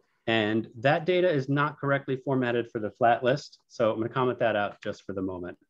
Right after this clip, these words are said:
Um, so that should be empty. That makes sense, 'cause I just commented out the only thing that's in there.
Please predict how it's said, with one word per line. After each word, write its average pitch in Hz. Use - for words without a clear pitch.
Um, 98
so 120
that 147
should 160
be 175
empty. 120
That 107
makes 110
sense, -
'cause 101
I 101
just 104
commented 101
out 101
the 104
only 107
thing 120
that's 120
in 101
there. 101